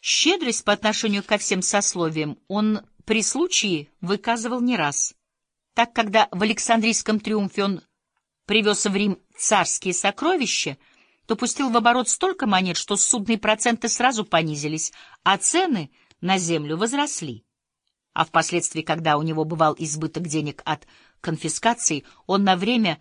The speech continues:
сужал их безвозмездно тем, кто мог предложить заклад на двойную сумму.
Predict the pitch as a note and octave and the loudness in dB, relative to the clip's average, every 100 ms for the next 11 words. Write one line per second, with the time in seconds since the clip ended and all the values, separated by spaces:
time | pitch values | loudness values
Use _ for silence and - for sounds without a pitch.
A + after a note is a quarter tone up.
0 | _ - - - G3 F#3 G#3 A#3 B3+ - | _ -8 -6 -4 -2 -2 4 6 6 2
1 | G3+ - E3+ D#3 G3+ F3+ F3+ C#3+ E3 G#3+ | -6 -4 -4 0 0 4 2 2 0 0
2 | B3+ F3 D#3+ - B3+ D4 B3+ - E3 F3 | 0 -2 -4 -4 -2 0 -2 -4 -2 -2
3 | A#3 - _ _ _ G3+ G3+ G3 F#3 G3 | -4 -6 _ _ _ -2 2 2 2 -2
4 | D3+ F#3 - G3 B3 - F3+ D3 E3 E3 | 0 0 0 0 2 0 -6 -2 0 0
5 | F#3+ F#3 - - F3 C#3 A#2 G#2+ | -2 -4 0 0 0 -6 -8 -12